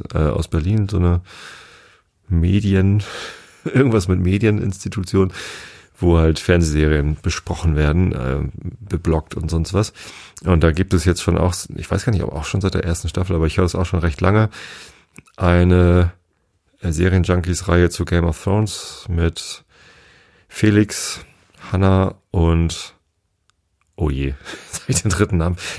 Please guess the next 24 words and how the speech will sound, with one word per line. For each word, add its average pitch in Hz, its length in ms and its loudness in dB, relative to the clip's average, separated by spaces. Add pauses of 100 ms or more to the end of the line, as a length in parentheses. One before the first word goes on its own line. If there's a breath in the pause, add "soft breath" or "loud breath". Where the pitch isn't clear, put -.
Die 87 60 -6
sagen 90 240 2
ihre 85 160 2
Namen 90 240 2
so 80 80 2
selten. 78 340 0 (800 loud breath)
Ähm, 78 440 4 (160)
Firewalk 80 600 2
with 87 140 -4
Me 82 240 2
ist 82 160 -4
zumindest 87 400 -4
sein 76 260 -2
Twitter-Handle. 71 520 -6
Die 71 180 -10
Twitter-Handles 90 520 -2
<laughs> - 120 -8
kann - 80 2
ich - 180 0
mir - 80 2
besser - 420 0
merken 90 340 2
als 78 200 -6
die - 120 -12